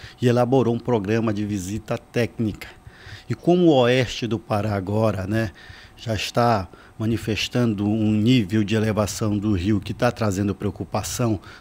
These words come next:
nós achamos por bem, eh, dar uma atenção imediata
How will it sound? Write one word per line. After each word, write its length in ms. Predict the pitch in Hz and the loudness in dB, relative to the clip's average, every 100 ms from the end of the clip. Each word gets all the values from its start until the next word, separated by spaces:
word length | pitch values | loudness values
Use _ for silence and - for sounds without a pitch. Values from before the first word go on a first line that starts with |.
| - | -4
nós 120 | 104 | -2
achamos 400 | 110 - 113 104 | 0 0 -2 -2
por 320 | - 127 98 | -4 -2 -2
bem, 420 | 90 92 107 110 107 - - - | -2 0 2 2 0 -8 -18 -6
eh, 160 | 110 95 | -4 0
dar 200 | 117 120 | 2 2
uma 280 | 117 117 | 2 0
atenção 600 | 117 - 107 - - 110 | 0 -2 -4 -2 2 4
imediata 920 | 110 107 113 87 98 104 113 - 110 | 4 4 2 0 0 2 0 -2 -8